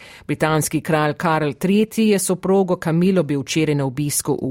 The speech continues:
Walesu. Po Angliji, Škotski in Severni Irski je to zadnja postaja na turneji, v okviru katere se je po smrti svoje matere Elizabete druge obiskal vse štiri dežele Združenega kraljestva.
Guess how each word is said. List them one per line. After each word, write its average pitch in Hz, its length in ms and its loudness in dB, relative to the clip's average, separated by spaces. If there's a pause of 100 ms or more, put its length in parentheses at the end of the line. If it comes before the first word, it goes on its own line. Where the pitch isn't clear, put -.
Walesu. 160 640 0 (460)
Po 151 120 0
Angliji, 147 460 0
Škotski 165 680 -2 (100)
in 151 80 0
Severni 151 560 0
Irski 208 500 0
je 165 100 2
to 139 200 -4
zadnja 170 460 2
postaja 160 560 0
na 139 100 -2
turneji, 165 560 0 (360)
v 202 60 0
okviru 214 340 2
katere 196 460 2
se 175 200 0
je 160 80 2
po 156 200 -2
smrti 196 420 0
svoje 147 320 -2
matere 151 680 0
Elizabete 139 720 -2
druge 175 480 2 (300)
obiskal 196 540 2
vse 220 220 2
štiri 190 360 -2
dežele 156 540 0
Združenega 139 560 -4
kraljestva. 156 760 -2